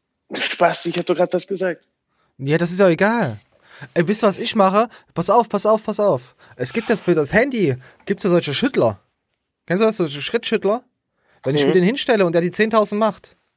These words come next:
Speaker 2: dann bin ich ja laut App richtig krass. Und da wir ja sowieso nur virtuell leben, kann ich dann auch bald solche Werbung machen. Ich bin ein extrem erfolgreicher Schrittzähler.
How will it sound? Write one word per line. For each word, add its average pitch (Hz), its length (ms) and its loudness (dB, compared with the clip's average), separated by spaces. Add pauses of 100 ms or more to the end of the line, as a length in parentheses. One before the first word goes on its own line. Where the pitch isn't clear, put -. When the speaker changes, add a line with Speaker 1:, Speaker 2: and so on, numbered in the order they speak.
(500)
Speaker 2:
dann 139 140 -4
bin 165 100 -2
ich 214 120 -2
ja 202 60 4
laut 151 320 2
App 202 360 -2
richtig 165 320 -8
krass. - 400 -2 (840)
Und 139 200 -4
da 160 140 6
wir 156 60 2
ja 143 140 4
sowieso 147 340 0
nur 196 180 2
virtuell 175 440 0
leben, 170 560 -2 (1160)
kann 147 180 0
ich 156 80 -4
dann 160 120 -2
auch 143 120 0
bald 151 180 0
solche 156 240 -2
Werbung 190 280 0
machen. 101 280 -6 (1300)
Ich - 140 -10
bin 175 120 4
ein 151 160 2
extrem 185 340 -2
erfolgreicher 175 580 2
Schrittzähler. 107 640 -6